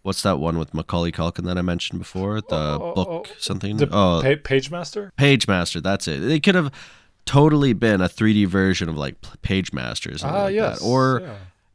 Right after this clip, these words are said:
Speaker 1: any of those other, like, children's sort of movies, you know? Like, why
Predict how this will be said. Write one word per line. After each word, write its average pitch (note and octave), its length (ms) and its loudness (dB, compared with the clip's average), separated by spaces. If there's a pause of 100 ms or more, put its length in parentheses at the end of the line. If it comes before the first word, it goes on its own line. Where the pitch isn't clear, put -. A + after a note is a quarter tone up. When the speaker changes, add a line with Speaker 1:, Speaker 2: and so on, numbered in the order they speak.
(200)
Speaker 1:
any D3+ 300 6
of C3 140 0
those B2 260 2
other, F#2 540 2 (260)
like, E2+ 300 -4
children's F2+ 840 -4
sort F2 300 -4
of D#2+ 160 -6
movies, E2 480 -2
you C#2 80 -8
know? D#2 160 -4
Like, G2+ 200 -2
why A2 480 2